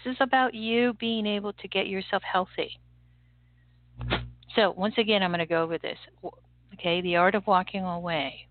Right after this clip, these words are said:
Walk away from arguments that lead you to anger and nowhere. Okay, when you know that, that, that you're with someone and you know that they're starting to get to you and you're starting to get angry and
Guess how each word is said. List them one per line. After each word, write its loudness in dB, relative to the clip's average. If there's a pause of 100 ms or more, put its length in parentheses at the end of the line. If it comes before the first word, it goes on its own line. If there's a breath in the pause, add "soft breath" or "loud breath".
(140)
Walk 2
away 2
from -6
arguments -4
that 2
lead 2
you -4
to -10
anger 0
and 0
nowhere. 2 (2500)
Okay, 2
when 2
you 4
know 6
that, 4 (100)
that, 2 (180)
that 2 (100)
you're 0
with 0 (160)
someone -2
and -4
you -2
know 4 (480 loud breath)
that 4
they're 4
starting 2
to -4
get 0
to -14
you -8 (100)
and -8
you're -6
starting 2
to -4
get 0
angry -4
and 0